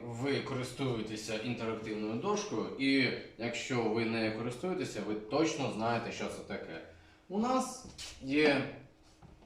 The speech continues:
ось ця Open Board, але це не просто дошка. Їю можна користуватися навіть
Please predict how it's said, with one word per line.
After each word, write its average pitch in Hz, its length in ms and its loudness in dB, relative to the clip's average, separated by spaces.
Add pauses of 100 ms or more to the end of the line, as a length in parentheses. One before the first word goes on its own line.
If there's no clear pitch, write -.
(600)
ось 117 360 -6
ця 107 200 2 (300)
Open 113 420 -2
Board, 202 200 2 (440)
але 147 520 8
це 165 180 2
не 170 80 2
просто 214 760 2
дошка. 113 760 0 (1000)
Їю 240 540 2 (160)
можна 151 560 2
користуватися 151 880 2
навіть 151 800 4